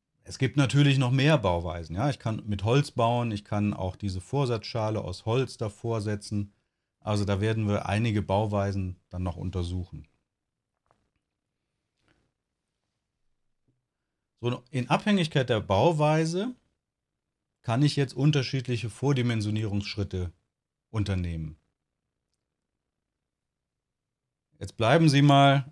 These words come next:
bei der Seite und ich gehe mal woanders hin.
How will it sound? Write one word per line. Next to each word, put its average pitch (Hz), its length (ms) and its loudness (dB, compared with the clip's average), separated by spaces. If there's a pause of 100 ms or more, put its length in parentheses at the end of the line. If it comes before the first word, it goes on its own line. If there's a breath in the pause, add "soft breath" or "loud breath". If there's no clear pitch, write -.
bei 110 220 0
der 113 200 4
Seite 117 360 4
und 127 100 2
ich - 180 -2
gehe 135 120 2
mal 117 200 2
woanders 147 480 2
hin. 151 300 4